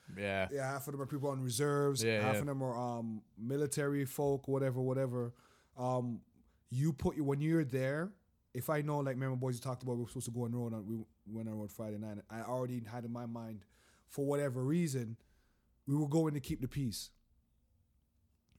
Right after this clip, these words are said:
Speaker 2: We were going to wait
Speaker 1: The
Speaker 2: for the
Speaker 1: difference
Speaker 2: first person to look for the rock to be like, "Yo,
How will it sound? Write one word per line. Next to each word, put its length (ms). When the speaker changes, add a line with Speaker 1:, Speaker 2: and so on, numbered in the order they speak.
Speaker 2:
We 120
were 100
going 300
to 120
wait 200
Speaker 1:
The 60
Speaker 2:
for 40
the 60
Speaker 1:
difference 320
Speaker 2:
first 80
person 320
to 40
look 160
for 120
the 60
rock 280
to 80
be 80
like, 220
"Yo, 320